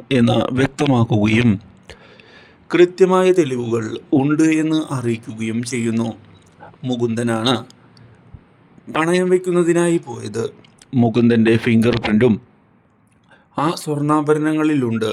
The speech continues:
സി സി ടി വി ക്യാമറയിൽ നോക്കിയാലും ഇപ്പോൾ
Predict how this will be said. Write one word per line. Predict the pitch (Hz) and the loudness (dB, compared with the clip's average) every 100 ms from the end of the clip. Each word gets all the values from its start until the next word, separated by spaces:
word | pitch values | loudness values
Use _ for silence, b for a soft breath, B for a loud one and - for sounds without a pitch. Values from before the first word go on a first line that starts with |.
| - - - | -6 -16 -14
സി | - 151 165 | -6 -6 -4
സി | 175 175 | -8 -6
ടി | 175 170 | -6 -4
വി | 175 170 _ _ - | -4 -6 _ _ -8
ക്യാമറയിൽ | 127 135 135 131 135 127 120 | -4 -4 -4 -4 -4 -4 -6
നോക്കിയാലും | 117 113 110 110 123 143 - B B B B - 175 | -6 -6 -4 -2 -4 -6 -10 B B B B -4 -4
ഇപ്പോൾ | 180 139 | -2 -4